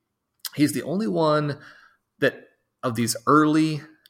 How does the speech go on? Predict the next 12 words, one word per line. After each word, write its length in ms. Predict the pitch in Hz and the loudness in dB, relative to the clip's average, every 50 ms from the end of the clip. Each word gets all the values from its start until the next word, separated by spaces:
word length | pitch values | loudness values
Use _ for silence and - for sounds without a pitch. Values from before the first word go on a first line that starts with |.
| _ - | _ 0
draft 340 | - 131 123 123 123 - | 2 4 4 4 2 -2
capital 360 | - - 120 - - 120 117 101 | -4 -4 -4 -4 -2 -4 -2 0
guys 400 | 110 113 110 107 110 107 - - | 0 2 2 2 0 -2 -4 -6
who 160 | - - 117 | -6 -6 -4
both 240 | 87 110 107 - - | -4 -4 -4 -4 -8
declared 480 | 107 - - - - 202 220 214 196 | -10 -10 -6 -2 2 4 4 4 4
early 440 | 139 147 147 143 143 143 139 127 - - | 2 2 2 2 2 2 0 -2 -4 -6
and 160 | 127 120 110 | -8 -6 -6
sports 300 | - - - 120 123 - | -6 -6 -4 -4 -4 -4
a 80 | - 107 | -6 -10
career 260 | - - - 120 120 | -8 -4 -2 0 0
dominator 600 | 117 113 110 117 117 117 113 113 117 113 - - | 0 -2 -2 -2 -2 -4 -4 -4 -4 -4 -6 -6